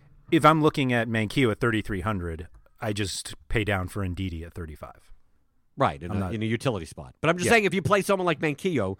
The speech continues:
Speaker 2: you're playing him in a G P P lineup where you're playing no Everton players. You're
Speaker 1: Yep.
Speaker 2: doing, like, Manquillo, Rondon for that
Speaker 1: Oh, yeah.
Speaker 2: combo, playing Dubravka as your goalkeeper, and then you're loading up and going, "I'm gonna load up on Arsenal or something."
Speaker 1: Yeah.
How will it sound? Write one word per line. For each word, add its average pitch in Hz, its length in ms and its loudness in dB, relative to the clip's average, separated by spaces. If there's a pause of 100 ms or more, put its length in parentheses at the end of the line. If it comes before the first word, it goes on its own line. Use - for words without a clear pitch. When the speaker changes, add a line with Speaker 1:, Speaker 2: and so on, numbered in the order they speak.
(160)
Speaker 2:
you're 131 120 -2
playing 180 300 0
him 165 100 0
in 147 60 0
a 131 60 -2
G 135 160 -6
P 139 140 -10
P 151 180 -6
lineup 107 380 0 (220)
where 131 120 -2
you're 135 80 2
playing 127 460 0
no 151 200 6
Everton 113 440 -2
players. - 480 -16 (160)
You're 120 100 0
Speaker 1:
Yep. - 80 4
Speaker 2:
doing, 147 160 6
like, 123 160 2
Manquillo, 160 580 2
Rondon 117 920 2 (140)
for 123 120 -4
that 143 200 2
Speaker 1:
Oh, 175 40 10
yeah. 156 140 6
Speaker 2:
combo, 98 480 -2 (240)
playing 175 380 2
Dubravka 143 560 0
as 110 240 0
your 110 80 -2
goalkeeper, 107 760 -2 (220)
and 120 120 -6
then 139 120 0
you're 135 100 4
loading 143 400 6
up 156 200 2
and 117 100 -4
going, 113 260 2
"I'm 151 120 4
gonna 175 140 2
load 147 240 4
up 135 180 0
on 113 120 0
Arsenal 123 540 -2
or 85 100 -14
something." 87 440 -18 (320)
Speaker 1:
Yeah. 82 220 -8